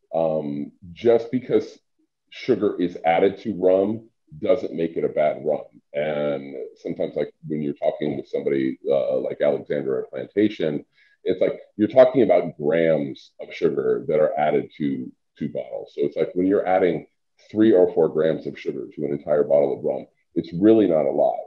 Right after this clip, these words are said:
And there's, there is a stigma with, like, "Oh, it has sugar added to it." Um, I don't think that necessarily makes it bad, 'cause, like, I like,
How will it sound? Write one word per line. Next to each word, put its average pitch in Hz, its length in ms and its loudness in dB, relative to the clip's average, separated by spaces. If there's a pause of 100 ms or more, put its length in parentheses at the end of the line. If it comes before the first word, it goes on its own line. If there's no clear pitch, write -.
And 85 120 -2
there's, 90 400 2 (720)
there 110 300 4
is 107 120 2
a 104 60 -6
stigma 98 380 4
with, 92 160 4
like, 90 240 2
"Oh, 104 160 8
it 98 80 4
has 98 140 -2
sugar 85 360 -4
added 82 340 -2
to 78 180 -2
it." 69 180 -2 (480)
Um, 69 500 -8 (440)
I - 120 4
don't 113 140 4
think 110 140 -4
that 92 180 0
necessarily 90 460 -4
makes 82 220 -6
it - 100 -20
bad, 80 320 2
'cause, 69 240 -8
like, 62 200 -16 (280)
I 71 40 -8
like, 71 200 -10